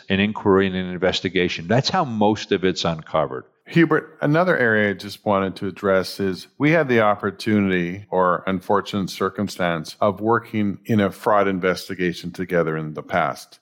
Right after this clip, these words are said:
Speaker 2: A-, and in that situation, the reason for that event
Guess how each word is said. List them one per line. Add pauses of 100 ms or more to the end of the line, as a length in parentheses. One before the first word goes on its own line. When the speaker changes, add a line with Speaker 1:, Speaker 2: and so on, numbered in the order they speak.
Speaker 2:
A-,
and (100)
in
that
situation, (160)
the
reason
for
that
event